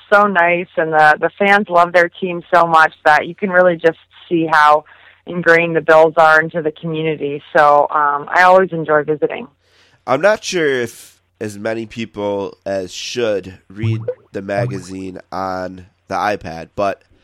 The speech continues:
Speaker 2: I do. And there was a really fantastic, uh, digital bonus in your Bills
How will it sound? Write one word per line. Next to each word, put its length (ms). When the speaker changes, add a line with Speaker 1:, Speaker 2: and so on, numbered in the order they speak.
Speaker 2:
I 260
do. 440
And 380
there 240
was 160
a 80
really 400
fantastic, 1080
uh, 380
digital 380
bonus 760
in 200
your 160
Bills 600